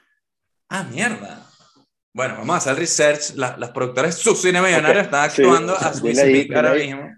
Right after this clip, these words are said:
Speaker 2: dile ahí a producción, están ahí que
Speaker 1: Eh, eh, producción, están diciendo como, "¿Qué coño es esto?"
Speaker 2: Sí, sí, sí.
Speaker 1: Oye, pero
Speaker 2: Eso
Speaker 1: Vince, creo
Speaker 2: o,
Speaker 1: que tú di-, tú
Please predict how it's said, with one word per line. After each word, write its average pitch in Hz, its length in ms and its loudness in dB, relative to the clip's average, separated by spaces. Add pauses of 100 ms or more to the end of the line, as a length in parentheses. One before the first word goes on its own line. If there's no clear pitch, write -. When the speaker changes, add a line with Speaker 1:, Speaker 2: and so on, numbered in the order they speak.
(140)
Speaker 2:
dile 117 280 -4
ahí 131 300 0
a 131 100 -2
producción, 120 520 -6
están 110 220 -10
ahí 123 200 -6
que 127 100 -2
Speaker 1:
Eh, - 800 -10
eh, - 240 -8
producción, 131 440 -4
están 135 180 -6
diciendo 170 260 -6
como, 139 160 -6
"¿Qué 131 160 -16
coño 196 280 -12
es 220 60 -18
esto?" - 320 -20 (400)
Speaker 2:
Sí, - 260 -12 (320)
sí, - 100 -12
sí. - 320 -16 (800)
Speaker 1:
Oye, 160 200 4
pero 147 220 4
Speaker 2:
Eso - 20 8
Speaker 1:
Vince, 190 340 4
creo 147 140 6
Speaker 2:
o, - 20 0
Speaker 1:
que 202 100 2
tú 175 160 0
di-, 180 240 2
tú - 0 -